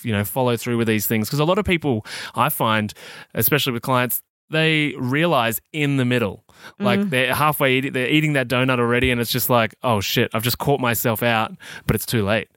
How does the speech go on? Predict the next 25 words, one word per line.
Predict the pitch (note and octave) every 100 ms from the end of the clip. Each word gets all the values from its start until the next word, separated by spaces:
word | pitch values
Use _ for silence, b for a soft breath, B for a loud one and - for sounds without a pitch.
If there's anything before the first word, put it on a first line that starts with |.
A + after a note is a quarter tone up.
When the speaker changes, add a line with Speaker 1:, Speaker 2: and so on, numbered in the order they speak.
| B B
Speaker 1:
So | - C#3
what, | C3+ D3+
what | D3+ D#3+
are | C3+
things | D3 C#3+
people | A#2+ B2+ A#2+
can | A#2
do | A#2 A2+
in |
order | A2+ G#2+
to | B2 -
identify | G#2+ A2 A#2 - A2+ A2
it | G#2 -
as | A2 G#2+
it |
comes | - G#2 A#2
on | C#3 C3+
or | A2
as | A2+ A2+
it's | B2+
happening | B2 B2+ A#2+
and | A2 A#2
what | B2
to | A2+
do | A2+